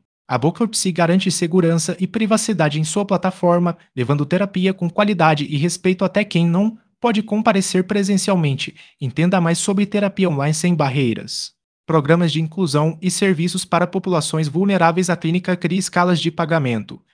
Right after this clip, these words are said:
sessões em grupo com um custo reduzido e projetos com ons. Há também foco cultural e linguístico para atender idosos, imigrantes e jovens L G B T Q.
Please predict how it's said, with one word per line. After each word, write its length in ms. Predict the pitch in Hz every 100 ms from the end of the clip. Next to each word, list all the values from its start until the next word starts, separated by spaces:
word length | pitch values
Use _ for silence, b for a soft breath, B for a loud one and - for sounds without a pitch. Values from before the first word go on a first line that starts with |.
| _
sessões 420 | - 160 151 147
em 100 | 165
grupo 320 | 156 196 196
com 200 | 208 190
um 40 | 185
custo 320 | 185 180 170
reduzido 640 | 151 175 202 160 180 175 175
e 80 |
projetos 560 | 170 196 156 165 175 -
com 180 | - 151
ons. 460 | 123 98 - - - _ _
Há 120 | 135
também 260 | 135 165 196
foco 320 | 190 180 185
cultural 540 | 220 226 196 151 160 156
e 60 | 175
linguístico 500 | 175 165 190 - 208
para 200 | 170 156
atender 360 | 202 180 139
idosos, 560 | 160 143 127 123 147 - B B
imigrantes 560 | 180 175 147 196 202 175
e 80 |
jovens 420 | 165 165 175 190 180
L 120 | 185
G 100 | 180
B 140 | 151
T 140 | 156 175
Q. 360 | - 131 107